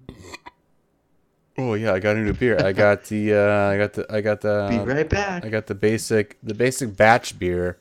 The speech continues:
Speaker 1: from Confluence. Confluence, if you want to, um, reach out to Sewer Pals and, um, sponsor some episodes,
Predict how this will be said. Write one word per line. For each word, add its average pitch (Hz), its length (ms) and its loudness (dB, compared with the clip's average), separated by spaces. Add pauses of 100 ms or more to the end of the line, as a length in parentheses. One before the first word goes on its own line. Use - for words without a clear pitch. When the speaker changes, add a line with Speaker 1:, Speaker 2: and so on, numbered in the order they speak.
(680)
Speaker 1:
from 107 180 -12
Confluence. 104 720 -6 (1700)
Confluence, 117 520 0
if 113 160 -4
you 143 140 -4
want 131 400 -2
to, 107 720 -4
um, 98 420 -6
reach 110 260 -6
out 104 200 -6
to 98 80 -12
Sewer 107 240 -6
Pals 92 540 -4
and, 92 840 -10
um, 90 260 -14
sponsor 104 540 -8
some 92 220 -12
episodes, 87 720 -12